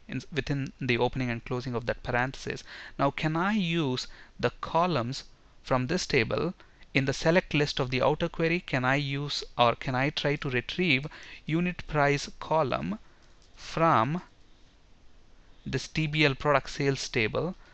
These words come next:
that appears only in a subquery? No, you cannot. If you try to do that, you get an error. Okay, invalid column name unit price.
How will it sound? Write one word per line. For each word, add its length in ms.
that 160
appears 400
only 220
in 100
a 40
subquery? 460
No, 140
you 160
cannot. 400
If 80
you 80
try 220
to 100
do 240
that, 400
you 140
get 260
an 120
error. 260
Okay, 260
invalid 460
column 320
name 240
unit 320
price. 480